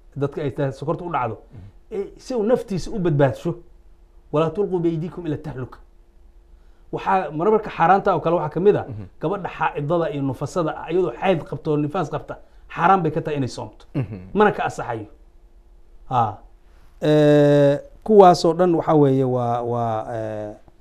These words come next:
Speaker 1: waa, waa, marka waxaa ka mid ah khalin min almawaanic. mawaanicdii qaaliga ahoo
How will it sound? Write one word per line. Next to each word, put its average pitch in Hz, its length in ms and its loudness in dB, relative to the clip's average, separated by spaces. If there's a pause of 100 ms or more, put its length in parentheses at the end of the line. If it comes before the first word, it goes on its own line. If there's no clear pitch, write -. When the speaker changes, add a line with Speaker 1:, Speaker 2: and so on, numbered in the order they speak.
(400)
Speaker 1:
waa, 123 300 -2
waa, 123 340 -6 (220)
marka 180 340 6 (100)
waxaa 190 180 2
ka 202 140 4
mid 208 220 10
ah 190 180 10 (420)
khalin 202 580 6 (140)
min 147 80 -4
almawaanic. 131 520 -2 (880)
mawaanicdii 151 540 0
qaaliga 170 340 -4
ahoo 165 340 0